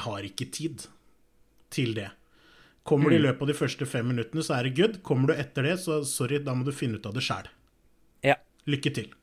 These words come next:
Speaker 2: Jeg synes det er dritbra.
Speaker 1: Du var der i de timene, ass. Det er ikke noe å lure på engang. Det var i hvert fall vår topp fem sutreverdige ting,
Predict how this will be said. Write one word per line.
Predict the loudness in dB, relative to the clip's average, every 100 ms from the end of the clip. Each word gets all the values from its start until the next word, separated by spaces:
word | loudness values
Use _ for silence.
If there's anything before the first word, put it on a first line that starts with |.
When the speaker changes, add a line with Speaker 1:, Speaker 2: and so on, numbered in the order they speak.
| _ _ _
Speaker 2:
Jeg | 4 6 4
synes | 2
det | 0
er | 0
dritbra. | -2 -4 -6
Speaker 1:
Du | -2 0
var | 2 2 4
der | 4
i | 4
de | 2 -2
timene, | -2 -2 -2
ass. | -4 -6 -6
Det | -4
er | -2
ikke | 0
noe | 2
å |
lure | 2 -2 -4
på | -6
engang. | -6 -8 -12 _ _ -20 -6 4
Det | 6 6 4
var | 4 4 2
i | 0
hvert | 0 -2
fall | -6 -2 2 2 0 -2
vår | -8 -4 -2 0 0 -2 -8 -20 -20 -20 _ 2
topp | 4 4 -2 -14 -10
fem | -10 -10 0 4 6 8 6 4 0
sutreverdige | 0 2 4 2 -2 -14 -4 0 2 2 2 0 0 6 8 8 4 -12 -20 _ -6
ting, | 4 6 8